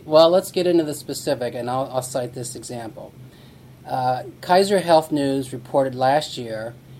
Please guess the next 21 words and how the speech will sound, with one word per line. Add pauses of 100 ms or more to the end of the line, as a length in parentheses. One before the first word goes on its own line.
(160)
in
twenty
thirteen,
that
hospitals
owned
by, (260)
and
we'll
name
H
C
A,
the
largest (320)
for-profit
hospital
chain
in
the
country,